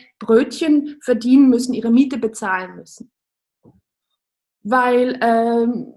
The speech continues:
ja, weil ich kann, ich kann ja nicht, äh, ich bin ja nicht im Schala-, Schlaraffenland oder sowas. Ich muss ja, die, die, die Bedingungen sind ja so, dass ich ja entweder Familie habe oder eine Mo-, Wohnung oder so etwas.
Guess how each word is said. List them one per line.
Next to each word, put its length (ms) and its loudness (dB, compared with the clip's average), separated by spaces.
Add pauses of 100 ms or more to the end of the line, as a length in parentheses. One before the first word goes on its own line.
(100)
ja, 420 -4
weil 320 0
ich 140 -6
kann, 420 4
ich 400 -4
kann 260 -4
ja 100 -2
nicht, 380 -2 (300)
äh, 280 -4
ich 140 -6
bin 160 -2
ja 80 0
nicht 160 0
im 100 -2
Schala-, 480 -2
Schlaraffenland 880 -4
oder 180 -6
sowas. 340 -6
Ich 100 -14
muss 340 0
ja, 380 -2
die, 260 -6 (140)
die, 420 -14 (160)
die 80 -10
Bedingungen 480 0
sind 200 -2
ja 100 -6
so, 280 -2
dass 200 -6
ich 160 -14
ja 160 -8
entweder 480 -6
Familie 460 -4
habe 180 -4
oder 140 -8
eine 160 -8
Mo-, 280 -4
Wohnung 380 -4
oder 220 -6
so 80 -8
etwas. 260 -10